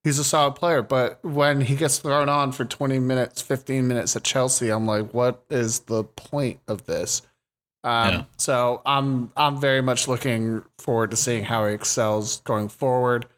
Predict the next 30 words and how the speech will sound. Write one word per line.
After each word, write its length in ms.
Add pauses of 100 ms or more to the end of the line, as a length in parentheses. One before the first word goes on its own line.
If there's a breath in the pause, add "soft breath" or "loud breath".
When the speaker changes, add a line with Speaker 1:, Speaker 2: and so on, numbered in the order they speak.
(520)
Speaker 1:
Now, 260
Speaker 2:
So 180
with 220
that 180
s-, 260
with 240
that 240
said, 580
uh, 540
you 140
know, 240
I 100
do 320
have 380
an 160
article, 760
uh, 580
in, 360
in 240
the 80
news, 480 (320 loud breath)
uh, 300
Cursed 300
or 60
Careless, 560
Why 420
Pulisic 520
Failed 320
at 200
Chelsea. 580